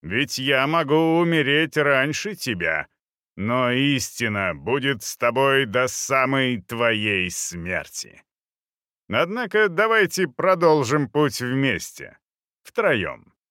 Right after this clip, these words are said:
Произнеся эти слова, Спейдвилл повернулся лицом к мелко моросящей пурге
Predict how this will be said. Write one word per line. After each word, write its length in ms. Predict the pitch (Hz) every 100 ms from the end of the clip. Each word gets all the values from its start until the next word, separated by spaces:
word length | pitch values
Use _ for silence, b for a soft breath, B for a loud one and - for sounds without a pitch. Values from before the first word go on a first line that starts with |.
| _ _ _ _ _ _ -
Произнеся 560 | 95 117 110 127 - 135
эти 320 | 131 117 117
слова, 680 | - 110 117 127 127 80 -
Спейдвилл 760 | - - 110 143 131 90 85
повернулся 680 | 76 98 117 131 151 151 -
лицом 580 | 139 143 - 151 151 113
к 80 | -
мелко 380 | 104 139 117 131
моросящей 680 | 131 127 - 139 113 123
пурге 540 | 110 120 117 110 156